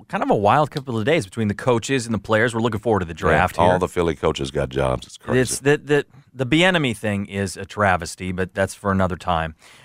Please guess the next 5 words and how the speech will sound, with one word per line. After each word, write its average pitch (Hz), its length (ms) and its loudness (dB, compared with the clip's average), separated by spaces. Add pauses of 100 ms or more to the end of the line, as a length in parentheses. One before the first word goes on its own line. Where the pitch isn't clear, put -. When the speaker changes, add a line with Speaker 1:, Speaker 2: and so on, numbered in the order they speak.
(120)
Speaker 1:
Um, 95 560 2 (300)
number 208 420 2
of 147 140 -2
quarterbacks 104 960 -4
taken 160 560 -2